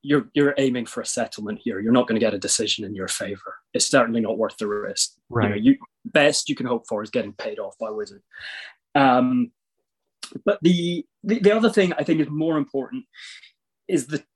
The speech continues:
Speaker 1: is the lessons that I would take from this. And the first one would be a lesson to any small business that relies on another business doing the right thing.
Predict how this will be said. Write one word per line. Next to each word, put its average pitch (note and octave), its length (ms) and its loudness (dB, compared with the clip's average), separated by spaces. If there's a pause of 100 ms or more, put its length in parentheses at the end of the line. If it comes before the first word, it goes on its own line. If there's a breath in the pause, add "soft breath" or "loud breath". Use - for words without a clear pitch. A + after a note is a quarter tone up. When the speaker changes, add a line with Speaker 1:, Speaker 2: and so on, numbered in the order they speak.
Speaker 1:
is - 120 0
the D3 100 0
lessons C#3+ 500 2
that C#3+ 140 -8
I C#3 60 0
would B2+ 160 -6
take B2+ 260 -6
from A2+ 200 -10
this. - 460 -10
And C#3+ 100 2
the C3+ 40 2
first F#3+ 320 2
one D#3 140 4
would C3+ 100 -2
be C#3+ 100 4
a B2+ 60 2
lesson B2+ 440 -2 (100)
to A#2+ 460 -2
any C3 220 2
small B2 320 -2
business G#2+ 680 -8 (280)
that C3+ 180 2
relies B2 1000 2 (300)
on C3+ 140 2
another A#2+ 320 2
business A2 380 -4
doing A2 260 -4
the G2+ 80 -8
right A2 280 -4 (100)
thing. - 260 -14